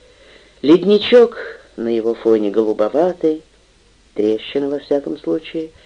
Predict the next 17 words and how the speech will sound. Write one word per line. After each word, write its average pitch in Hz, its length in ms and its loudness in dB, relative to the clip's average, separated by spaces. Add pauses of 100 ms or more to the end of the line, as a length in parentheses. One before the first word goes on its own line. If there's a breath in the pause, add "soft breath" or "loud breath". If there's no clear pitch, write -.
(580 soft breath)
Снег 208 360 4
был 226 220 6
скорее 208 440 4
как 196 360 -4
молоко, 170 720 -2 (960)
только 131 340 0
глубокие 135 580 0
мои 135 240 -2 (140)
следы 147 460 -2
в 110 80 -12
нём 107 240 -4
казались 110 560 -2 (840 loud breath)
стекольно-синими. 127 1400 0 (1400)
Всё - 480 0
неподвижно, 147 1120 -6 (960)
лишь 170 320 -4
галки 135 640 -6